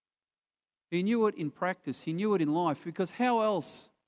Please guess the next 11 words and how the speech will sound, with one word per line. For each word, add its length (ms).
ladies 320
and 100
gentlemen, 380
how 200
else 360
when 160
he 120
finished 500
his 160
final 440
supper, 580